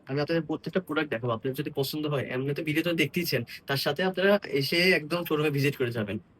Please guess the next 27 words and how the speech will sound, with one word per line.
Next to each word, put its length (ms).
গাইস, 200
একটু 160
আগে 220
আসেন, 260
আমি 200
কাস্টমারদের 380
দেখানোর 320
জন্য 120
খুব 140
উপকার 340
হবে। 120
গাইস, 240
এইগুলা 260
দেখেন, 360
আপনারা 300
প্রত্যেকটাই 380
দেখবেন। 300
একটু 260
আগে 220
আসেন। 240
দেখেন, 240
এগুলাতে 380
আপনার 440
রয়েছে 280
থার্টি 300
পার্সেন্ট 280
ডিসকাউন্ট। 400